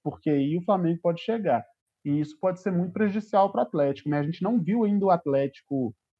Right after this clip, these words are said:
numa situação de pressão, é,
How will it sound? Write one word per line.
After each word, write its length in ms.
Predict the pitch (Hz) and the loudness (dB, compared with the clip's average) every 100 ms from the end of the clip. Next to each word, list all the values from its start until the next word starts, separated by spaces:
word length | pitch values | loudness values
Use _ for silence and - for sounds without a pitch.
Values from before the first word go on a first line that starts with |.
| _ | _
numa 140 | 156 139 | -2 -2
situação 460 | 131 135 131 147 | 2 0 0 -2
de 80 | 143 | -2
pressão, 1000 | 139 147 143 - 143 156 175 170 156 117 123 _ _ _ _ _ _ _ _ _ - | 2 0 0 -2 0 2 0 -2 -2 -4 -6 _ _ _ _ _ _ _ _ _ -4
é, 300 | 117 107 | 0 0